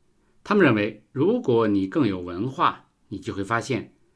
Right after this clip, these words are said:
圣经本身也允许其他信仰的存在。如果把这些人聚在一起，他们就像是《使徒行传》第二十一章里的犹太百姓。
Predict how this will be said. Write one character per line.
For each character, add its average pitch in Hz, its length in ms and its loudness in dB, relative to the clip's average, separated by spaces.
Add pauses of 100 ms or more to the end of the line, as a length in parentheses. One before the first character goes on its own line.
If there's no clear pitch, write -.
(140)
圣 151 280 -2
经 165 280 -2
本 90 240 -8
身 170 360 -4 (300)
也 98 260 -6
允 104 320 -2
许 214 240 -8
其 - 200 -14
他 101 180 -8
信 104 160 -8
仰 85 160 -10
的 82 80 -20
存 85 220 -18
在。 90 260 -16 (2250)
如 170 200 4
果 175 100 6
把 127 140 6
这 131 100 2
些 123 180 2
人 113 140 0
聚 123 160 -4
在 104 120 0
一 98 100 2
起， - 380 -12 (580)
他 233 160 0
们 220 120 2
就 185 160 -2
像 131 360 -2
是 104 420 -6 (300)
《使 - 200 -12
徒 113 140 -10
行 107 200 -8
传》 107 300 -4
第 98 360 -8
二 107 280 -6
十 - 220 -16
一 156 340 -10
章 117 340 -6
里 95 140 -12
的 90 280 -20
犹 98 280 -16
太 101 280 -18
百 - 160 -20
姓。 - 240 -16